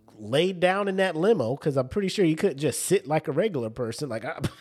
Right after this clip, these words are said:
<laughs> they transported him there on a flatbed or something. But I mean, these, it's, it's, it's from, uh,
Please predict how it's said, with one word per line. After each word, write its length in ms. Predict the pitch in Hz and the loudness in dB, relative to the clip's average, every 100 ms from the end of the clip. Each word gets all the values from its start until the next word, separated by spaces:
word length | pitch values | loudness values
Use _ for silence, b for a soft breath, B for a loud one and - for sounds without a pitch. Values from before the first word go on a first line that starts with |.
| - | -6
<laughs> 600 | 208 - 262 302 - 294 - 359 - _ 339 _ _ - - - - _ B B B - | -4 0 0 0 -4 -10 -10 -12 -12 _ -12 _ _ -18 -18 -16 -18 _ B B B -4
they 120 | 143 | -4
transported 680 | - 180 208 - 202 175 170 | 0 0 0 -2 0 2 2
him 120 | 170 | 4
there 160 | 170 | 4
on 80 | 170 | 4
a 40 | 139 | 0
flatbed 600 | - 180 156 135 123 123 | 0 0 0 -2 -4 -4
or 80 | 120 | -4
something. 380 | - 117 139 b b b b b b b | -4 -4 -8 b b b b b b b
But 240 | 156 165 294 | -4 0 0
I 40 | |
mean, 180 | 311 294 | 0 -2
these, 180 | 302 311 - | -4 -6 -10
it's, 200 | 240 233 - | -10 -10 -6
it's, 340 | 226 - - _ _ _ _ _ _ _ _ | -6 -6 -14 _ _ _ _ _ _ _ _
it's 280 | 170 170 - | -8 -6 -10
from, 340 | - 175 151 143 | -4 -2 0 0
uh, 320 | 123 113 | 0 -2